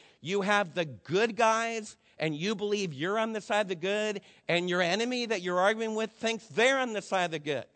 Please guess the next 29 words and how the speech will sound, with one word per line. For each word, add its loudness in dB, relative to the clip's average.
But 4
you 0
think -2
they're 2
on 0
the -4
side 2
of 0
the 0
bad, 4
right? 4
That's 2
what -2
makes 0
a -2
good -2
fight. 0
But 0
the 4
question 2
you -2
need -4
to 2
ask 0
yourself -2
is, -4
who 0
ultimately 4
determines -4